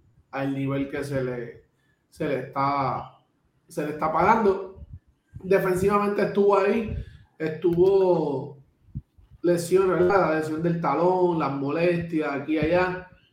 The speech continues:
La defensa no estuvo tan mal, pero como quiera, eh, yo creo que, que este año Correa tiene que,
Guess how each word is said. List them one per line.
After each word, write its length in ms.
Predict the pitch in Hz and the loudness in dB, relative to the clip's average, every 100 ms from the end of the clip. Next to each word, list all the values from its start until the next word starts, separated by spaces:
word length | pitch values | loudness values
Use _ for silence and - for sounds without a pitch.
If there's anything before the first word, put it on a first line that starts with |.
| _ _ | _ _
La 220 | 135 135 | -6 -4
defensa 340 | 139 143 135 160 | -4 -6 -6 -4
no 180 | 156 | -4
estuvo 280 | 160 160 151 | -4 -4 -2
tan 180 | 151 139 | -4 -4
mal, 400 | 165 180 175 - _ _ _ | 2 2 2 -8 _ _ _
pero 260 | 147 143 | -4 -2
como 300 | 135 139 135 | -2 -4 -4
quiera, 460 | 131 147 131 131 - _ _ | -4 -4 -4 -6 -12 _ _
eh, 420 | 143 135 131 127 | -6 -4 -4 -4
yo 140 | 127 131 | -6 -4
creo 240 | 139 151 | -2 -4
que, 240 | 151 135 - | -2 -4 -4
que 60 | 135 | -6
este 180 | - | -6
año 320 | 147 139 143 131 | -8 -8 -8 -4
Correa 420 | 135 131 135 135 | -4 0 0 0
tiene 320 | 135 135 135 | -2 -2 -4
que, 420 | 135 123 123 - | -4 -6 -6 -8